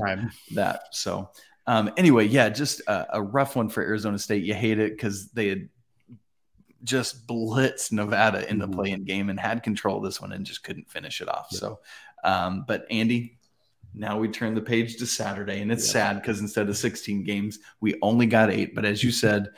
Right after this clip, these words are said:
Speaker 2: there's gonna be some fun ones. You already mentioned Duke and Tennessee. That's two forty Eastern on C B S. Make
Speaker 1: Mm-hmm.
Speaker 2: sure you watch out for that. And then we gotta, li-, like, the one I,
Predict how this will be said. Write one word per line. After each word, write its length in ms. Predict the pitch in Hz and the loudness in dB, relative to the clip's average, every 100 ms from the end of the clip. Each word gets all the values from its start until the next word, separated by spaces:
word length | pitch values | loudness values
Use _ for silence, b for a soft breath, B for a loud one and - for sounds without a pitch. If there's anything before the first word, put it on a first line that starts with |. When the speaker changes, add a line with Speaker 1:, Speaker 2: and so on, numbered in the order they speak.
| B _ | B _
Speaker 2:
there's 160 | 101 | -4
gonna 240 | 95 104 104 | 0 0 2
be 120 | 104 | 2
some 180 | 104 104 | 0 -2
fun 200 | - 95 | 0 -2
ones. 180 | 92 101 | -2 0
You 60 | 101 | 4
already 200 | 110 135 | 6 6
mentioned 440 | 120 120 117 110 | 4 2 2 2
Duke 300 | 98 110 110 - b - | 2 2 2 -8 b -8
and 160 | 92 | -8
Tennessee. 440 | - 98 - - 117 | -2 -2 -2 2 2
That's 280 | 101 - | 2 -2
two 180 | - 131 | 4 4
forty 420 | 117 110 104 92 113 | 6 4 2 2 0
Eastern 340 | 113 - 104 - | 0 0 0 0
on 380 | 98 90 92 101 | 0 -2 -2 -2
C 240 | - 98 | -4 -4
B 200 | 98 - - | -4 -6 2
S. 400 | 123 123 - - B B | 2 4 0 -2 B B
Make 200 | 117 104 | -2 -2
Speaker 1:
Mm-hmm. 40 | 104 | 0
Speaker 2:
sure 160 | 107 | -2
you 220 | 101 98 | -2 0
watch 340 | 101 98 101 - - | 0 2 0 -2 0
out 240 | 95 - | 0 -2
for 80 | 95 | -4
that. 220 | 95 92 | -2 0
And 140 | 98 98 | 0 -2
then 240 | 95 95 _ _ _ _ _ | -2 -8 _ _ _ _ _
we 80 | 123 | 0
gotta, 220 | 156 120 | 0 2
li-, 140 | 98 - | 0 0
like, 220 | 104 104 | 0 2
the 80 | 117 | 0
one 240 | 110 151 | 2 2
I, 160 | 131 - | 2 0